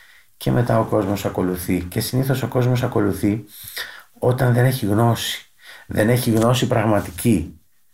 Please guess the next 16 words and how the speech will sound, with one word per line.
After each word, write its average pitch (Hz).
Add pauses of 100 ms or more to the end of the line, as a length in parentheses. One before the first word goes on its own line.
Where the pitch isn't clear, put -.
(540)
Όταν 104
δεν 104
έχει 113
βίωμα. 85 (840)
Ε, 95
παρασύρεται 104
με 101
τα 95
λόγια 92 (1400)
και 98
με 98
κάποιο 90
κήρυγμα, 87 (720)
με 92
κάποια 92
ομιλία. 87